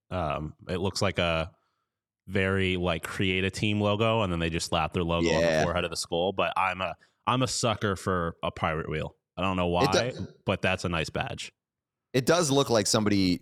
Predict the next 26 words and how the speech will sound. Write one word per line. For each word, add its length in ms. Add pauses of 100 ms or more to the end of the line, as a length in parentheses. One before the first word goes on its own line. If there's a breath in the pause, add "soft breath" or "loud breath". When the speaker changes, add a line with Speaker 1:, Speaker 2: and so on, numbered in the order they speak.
Speaker 2:
tried 340
to 160
make, 340
like, 300
the 260
Tampa 260
Bay 140
Buccaneers 640
logo 320
into 240
a 40
Grateful 360
Dead 340 (120)
type 200
logo. 600
Like, 220
Speaker 1:
Yep. 180
Speaker 2:
it's, 400 (120)
it's 220
a, 240
a 140
weird 640 (500)
bastardized 920
Tampa 280
Bay 400
Light-, 300